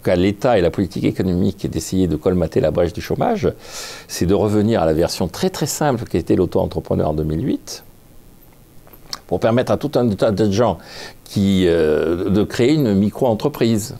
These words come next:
Voilà. Alors, c'est vrai que l'essentiel de ces créations, c'est des transports et des, c'est des livraisons. C'est-à-dire qu'on est en train de transformer toute structure de livraison en, euh, une somme de micro-artisans, micro-entrepreneurs. Bon,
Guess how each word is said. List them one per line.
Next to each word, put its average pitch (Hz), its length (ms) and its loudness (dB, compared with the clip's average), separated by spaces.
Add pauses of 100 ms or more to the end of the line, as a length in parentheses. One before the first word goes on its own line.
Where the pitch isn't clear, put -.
(180)
Voilà. 117 220 -8 (500)
Alors, 92 340 2 (640)
c'est - 160 -2
vrai 147 160 2
que 139 100 -2
l'essentiel 120 520 0
de 95 100 2
ces 90 180 -4
créations, 135 400 0
c'est 180 160 -4
des 165 240 2
transports 180 720 0 (520)
et 82 100 0
des, 80 380 2
c'est - 160 -8
des 80 100 0
livraisons. 92 560 2 (240)
C'est-à-dire - 380 -8
qu'on 80 260 0
est 82 40 0
en 78 100 0
train 139 220 -2
de 180 100 -2
transformer 90 840 -2
toute - 240 -8 (480)
structure 101 400 -2
de 92 80 2
livraison 90 640 2
en, 110 680 2
euh, 76 260 -4
une 73 340 -6
somme 113 360 -2
de 87 100 -4 (100)
micro-artisans, 87 1200 -2
micro-entrepreneurs. 85 1120 -2
Bon, 82 100 -2